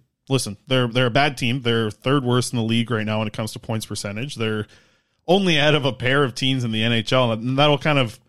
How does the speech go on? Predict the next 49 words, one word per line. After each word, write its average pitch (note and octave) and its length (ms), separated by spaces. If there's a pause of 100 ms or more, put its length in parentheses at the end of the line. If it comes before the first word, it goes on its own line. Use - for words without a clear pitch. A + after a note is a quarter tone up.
(360)
bring D3 140
us C3+ 140
to C3+ 80
our B2 80
poll B2 220
question A2+ 380
in G#2 60
just G#2+ 200
a G#2+ 40
minute B2+ 220
here. G2+ 160
But A2+ 300 (400)
y-, B2+ 160
you C3+ 200
look D#3+ 220
at A#2 120
this, A2 220
and A2+ 80
it's - 140
like, G#2+ 200
man, B2+ 380 (720)
you A#2+ 160
know, A2+ 300 (100)
they A2+ 120
can't D#3 260
win F3 100
at D3 80
home. A2+ 280
They A2+ 100
can't D3 240
win E3+ 100
on E3 80
the C#3+ 80
road. A#2 280
They C3 100
just C3 160
can't E3 240
win D3 100
in A#2+ 140
general B2+ 420
when B2+ 140
you're C3+ 140
the A#2 80
third E3 280
worst C3+ 300
team C3+ 140
in A#2 60
the A2 60
league. B2 400